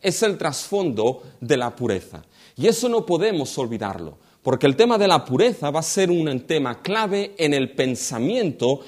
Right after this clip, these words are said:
y en el argumento del apóstol Pablo. Por tanto, teniendo este presente, debemos preguntarnos por qué Pablo aquí está hablando de que la relación sexual y no la abstinencia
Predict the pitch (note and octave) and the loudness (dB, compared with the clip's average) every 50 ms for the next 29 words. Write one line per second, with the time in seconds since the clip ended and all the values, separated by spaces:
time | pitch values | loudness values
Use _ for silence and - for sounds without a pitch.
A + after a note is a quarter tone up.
0 | - - - B2 C3+ E3 D#3 D3 D3 D3 C#3 C3 A#2+ A#2 B2 C3+ F#3 A3+ G3+ C#3 | -20 -14 -2 2 2 4 4 4 4 4 2 2 2 0 0 0 0 0 0 0
1 | F#2+ - A2 A2 A#2 A#2 - - - _ _ - G#2 B2 A#2+ A2 G#2+ - - G#2+ | 0 0 2 2 2 2 -2 -6 -20 _ _ -8 -6 -4 -4 -4 -4 -6 -6 -8
2 | - - - G#2 F2+ - - D#2+ D#2 - _ _ _ _ _ _ _ _ _ _ | -8 -8 -8 -8 -10 -10 -12 -18 -20 -20 _ _ _ _ _ _ _ _ _ _
3 | _ _ G#2+ G#2+ D#3+ G3 A3 G3 F#3 E3+ F3+ A3+ C4 C4 A#3+ G#3 - - G3 E3 | _ _ -8 -6 -4 -2 -2 0 0 2 2 2 2 2 0 0 2 0 2 2
4 | F3 E3 D#3 - - G3+ F#3+ D3 - - B2 C3+ D3+ F#3 G#3+ G#3 - - F#3 E3+ | 2 0 0 0 0 0 0 0 0 0 2 2 2 2 2 0 -2 -2 -2 -2
5 | E3 D3+ - C#3+ C3 B2+ A#2+ A#2+ - - C3 C3 - - B3+ B3+ B3+ - A#3 A#3 | -2 -2 -2 -2 -2 -2 -4 -6 -4 -4 -4 -2 0 0 -2 -2 0 -4 -4 -2
6 | G3 G#3 F#3 E3+ - - F#3 F#3 F3 - - - E3+ D#3 C#3 - - - - C3 | 0 0 0 -2 -2 -2 -2 0 0 -2 -2 -2 0 0 0 -2 -6 -10 -8 -6
7 | A#2 A2 G2+ A#2 D3 G3+ G#3 F3 C3 G2 F2+ F2+ F2 G2 - - - - _ _ | -6 -4 -2 -2 -2 0 0 -2 -2 -4 -4 -4 -6 -6 -6 -10 -14 -20 _ _
8 | _ _ _ _ _ - G#2+ G#2 D3+ E3+ E3+ E3+ D#3+ D3+ C#3 C3+ B2+ A#2+ B2+ C3 | _ _ _ _ _ -16 -6 -2 -2 -2 0 0 0 2 2 0 0 0 0 0
9 | B2 A#2+ A#2+ B2 - - F#3+ A3+ C4 B3+ B3 G#3 - - - F#3+ - - - - | 0 -2 -4 -6 -8 -8 -6 -4 -2 -2 -2 -4 -6 -8 -8 -10 -10 -12 -14 -10
10 | - C#3+ C3 A#2+ G#2 F#2+ F2 D#2 - - _ _ _ - D#3 D3 C#3+ C#3 D#3 G#3 | -6 -6 -4 -4 -4 -6 -6 -8 -12 -16 _ _ _ -6 -2 -2 0 0 0 0
11 | A3+ A#3 G#3+ F#3 D#3 C3 A2 - - - - - - A2+ G2+ F#2+ F2+ F2+ F#2 F#2 | 0 0 -2 -2 -4 -6 -8 -8 -10 -12 -12 -8 -6 -6 -4 -4 -4 -6 -8 -10
12 | - D3+ E3+ G3+ A#3 | -10 -10 -10 -10 -10